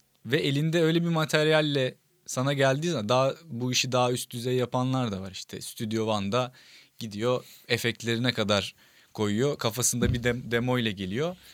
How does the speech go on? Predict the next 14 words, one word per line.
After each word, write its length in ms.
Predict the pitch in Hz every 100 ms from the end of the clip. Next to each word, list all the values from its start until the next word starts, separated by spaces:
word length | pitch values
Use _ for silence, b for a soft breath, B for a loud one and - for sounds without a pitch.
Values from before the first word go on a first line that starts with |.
| B B B 131
Ve 80 |
hani 340 | 127 120 165 - _ _
"Ben 320 | 143 131 135 143
bu 60 |
sound, 400 | 147 123 107 101 -
buna 300 | 120 131 135
benzer 380 | 117 104 101 98
bir 60 | 90
şey 140 | 101
istiyorum." 440 | - - 95 90
diye 240 | 90 92 92
de 60 |
gelebiliyor. 640 | 92 98 92 92 104 170 202 b b b b _ -
Ee, 400 | 117 117 117